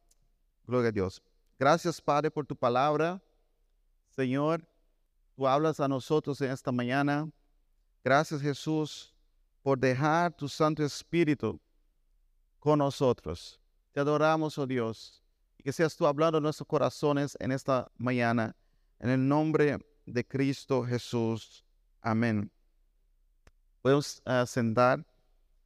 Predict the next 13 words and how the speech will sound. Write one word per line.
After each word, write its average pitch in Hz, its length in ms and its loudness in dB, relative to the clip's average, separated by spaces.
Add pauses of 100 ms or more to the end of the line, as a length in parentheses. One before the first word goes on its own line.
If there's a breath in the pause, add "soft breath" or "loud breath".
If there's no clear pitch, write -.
(1600)
Para 143 220 2
los 165 220 0
que 165 80 -2
estaban 180 420 0
la 190 100 0
semana 180 360 -2
pasada, 185 760 0 (440)
nosotros 156 600 -2
vimos 185 480 0
que 156 460 0 (420)
Jesús, 180 720 -2 (760)
antes, 170 600 -2 (460)
em, 131 500 2